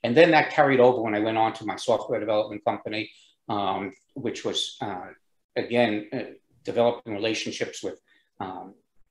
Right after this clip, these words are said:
with businesses in the, in the marketing arena. Um, and that got me involved more in the sales and marketing end,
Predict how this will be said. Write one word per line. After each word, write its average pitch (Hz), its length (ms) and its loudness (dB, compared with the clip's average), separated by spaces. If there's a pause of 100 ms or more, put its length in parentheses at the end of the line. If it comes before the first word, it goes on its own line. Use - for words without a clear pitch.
(380)
with 110 160 -12 (300)
businesses 117 540 -4
in 107 100 -6
the, 101 200 -6
in 101 60 -12
the 92 140 -16
marketing 113 420 -2
arena. 107 380 -6 (520)
Um, 98 480 -6
and 104 200 -4
that 110 200 0
got - 160 0
me 110 100 -8
involved 101 340 0
more 107 140 -6
in 98 60 -6
the - 60 -12
sales 107 340 -2
and 95 120 -12
marketing 113 420 -2
end, 113 160 -6